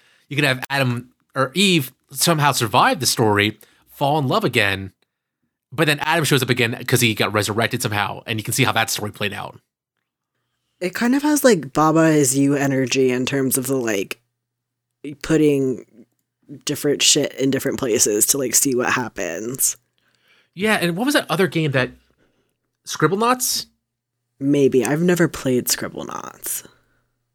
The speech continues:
Speaker 1: Okay. Because, yeah, it's like Scribblenauts had a similar premise, but, like, a much more sandbox, uh, freedom to it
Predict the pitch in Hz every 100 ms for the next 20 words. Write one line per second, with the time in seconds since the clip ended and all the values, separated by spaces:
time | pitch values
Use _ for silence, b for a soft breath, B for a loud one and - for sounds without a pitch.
0 | _ 175 196 127 101 101 - _ _ _
1 | _ _ _ _ _ - - 185 170 151
2 | - 226 226 185 151 - 170 175 - 131
3 | 120 - 143 127 123 - 120 110 117 123
4 | 131 139 123 123 117 110 _ _ _ _
5 | _ _ - - 151 135 131 123 - -
6 | - _ _ _ _ _ _ - 127 117
7 | 110 104 - 135 127 131 120 - 117 107
8 | 131 - -